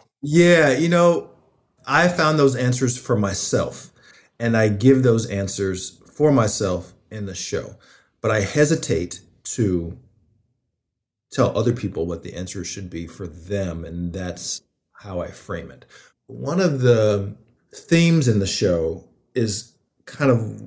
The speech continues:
this, um, Imam Jamil was this person who was very hard to define because he meant different things to different people. Um, he,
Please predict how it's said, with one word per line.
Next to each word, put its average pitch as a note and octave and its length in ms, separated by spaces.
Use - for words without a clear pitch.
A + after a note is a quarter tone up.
this, B2 540
um, F#2+ 640
Imam C#3 420
Jamil C#3 400
was A#2 240
this A2+ 160
person A#2+ 760
who C#3 160
was A2+ 220
very B2 840
hard G#2+ 440
to - 120
define G2 880
because G2 680
he B2 100
meant A#2+ 580
different A2+ 400
things G2 280
to - 120
different - 360
people. - 420
Um, G2+ 560
he, A#2 1120